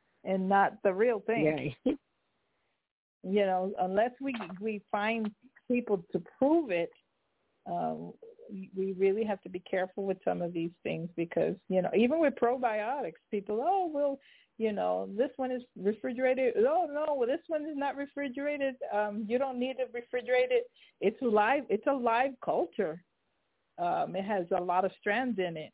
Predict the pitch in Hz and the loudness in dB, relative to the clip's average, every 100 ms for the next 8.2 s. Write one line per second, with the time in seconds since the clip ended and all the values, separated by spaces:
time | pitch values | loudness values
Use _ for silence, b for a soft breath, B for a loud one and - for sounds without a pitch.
0 | _ - 180 180 170 - 170 170 175 202 | _ -12 -6 -6 -4 2 2 2 0 -4
1 | 185 185 285 381 - 202 190 220 196 180 | -2 -2 -2 -2 -4 -4 0 0 2 0
2 | 170 240 277 170 170 - _ _ _ _ | 0 0 0 -2 -8 -16 _ _ _ _
3 | _ _ _ _ _ _ _ _ - 196 | _ _ _ _ _ _ _ _ 0 2
4 | 185 175 170 220 277 208 247 226 180 160 | 2 0 0 2 2 2 0 0 -6 -10
5 | - 156 - 131 180 196 185 190 196 220 | -10 -12 -6 -6 -6 -8 -8 -4 -4 -4
6 | 208 170 - 170 185 185 190 175 - 170 | -6 -8 -6 -4 -4 -6 -10 -10 -14 -20
7 | B - 180 180 254 285 208 196 185 185 | B -8 -6 -4 0 2 4 4 4 2
8 | 185 190 | -2 -2